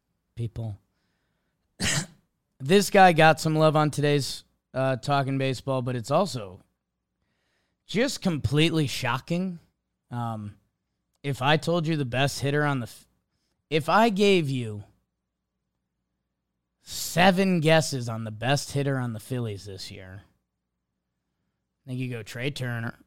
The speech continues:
Trey Turner, Kyle Schwarber,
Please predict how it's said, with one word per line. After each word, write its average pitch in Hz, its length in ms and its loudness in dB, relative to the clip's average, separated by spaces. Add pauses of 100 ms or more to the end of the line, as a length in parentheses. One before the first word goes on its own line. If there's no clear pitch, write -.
Trey 147 160 -4
Turner, 143 440 -6 (680)
Kyle 135 220 -2
Schwarber, 135 540 -8